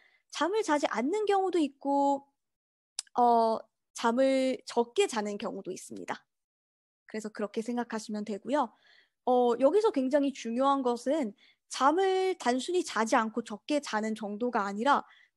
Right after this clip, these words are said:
그럼에도 불구하고 저희 보통 잠을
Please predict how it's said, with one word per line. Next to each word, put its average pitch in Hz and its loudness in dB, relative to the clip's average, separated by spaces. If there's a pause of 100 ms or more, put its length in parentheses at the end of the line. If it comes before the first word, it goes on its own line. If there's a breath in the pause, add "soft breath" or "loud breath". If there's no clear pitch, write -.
그럼에도 330 4
불구하고 226 2 (960)
저희 339 0
보통 269 0
잠을 247 4